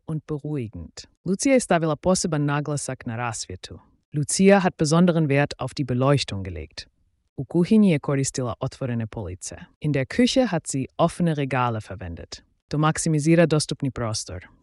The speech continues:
Dies maximiert den verfügbaren Platz. Njezina spavača soba je utočište opuštanja. Ihr Schlafzimmer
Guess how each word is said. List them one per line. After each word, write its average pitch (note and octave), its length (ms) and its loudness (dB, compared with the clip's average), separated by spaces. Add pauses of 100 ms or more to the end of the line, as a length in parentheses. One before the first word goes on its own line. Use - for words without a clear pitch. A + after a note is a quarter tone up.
(120)
Dies G3+ 280 2
maximiert D#3+ 560 0
den D3 120 2
verfügbaren B2 680 -4
Platz. - 500 -10 (220)
Njezina E3 360 2
spavača D#3+ 440 0
soba D#3+ 380 0
je D3+ 120 0
utočište D3+ 680 -4
opuštanja. F#2+ 680 -10 (400)
Ihr D3+ 140 2
Schlafzimmer C#3+ 720 4